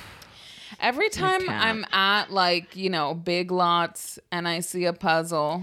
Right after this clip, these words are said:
Speaker 2: <laughs> Animal, there's still Big Lots in the world?
Speaker 1: Yes, Pick 'n Save, but it's now
Speaker 2: You
Speaker 1: Big
Speaker 2: wish it
Speaker 1: Lots
Speaker 2: was
Speaker 1: for a
Speaker 2: Pick 'n
Speaker 1: long
Speaker 2: Save.
Speaker 1: time. I do. Um,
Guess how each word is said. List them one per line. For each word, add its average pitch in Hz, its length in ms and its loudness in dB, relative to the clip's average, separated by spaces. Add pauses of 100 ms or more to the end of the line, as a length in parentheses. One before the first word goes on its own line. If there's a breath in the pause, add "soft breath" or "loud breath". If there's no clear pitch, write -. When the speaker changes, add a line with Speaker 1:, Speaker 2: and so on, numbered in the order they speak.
(120)
Speaker 2:
<laughs> - 100 -20
Animal, 277 560 2
there's 285 200 4
still 254 300 2
Big 190 320 2
Lots 254 400 2
in 208 160 2
the 208 80 6
world? 196 380 6
Speaker 1:
Yes, 165 360 0
Pick 254 240 -4
'n 262 140 -6
Save, 156 640 -2
but 165 140 -4
it's 170 180 -6
now 202 140 2
Speaker 2:
You 220 80 6
Speaker 1:
Big 247 100 4
Speaker 2:
wish 220 280 6
it 156 40 8
Speaker 1:
Lots 143 40 6
Speaker 2:
was 143 180 4
Speaker 1:
for - 100 2
a 175 40 8
Speaker 2:
Pick 170 100 2
'n - 40 0
Speaker 1:
long 160 120 2
Speaker 2:
Save. - 180 2
Speaker 1:
time. 160 560 -2
I 180 160 -2
do. 180 500 -2 (760 soft breath)
Um, 196 600 2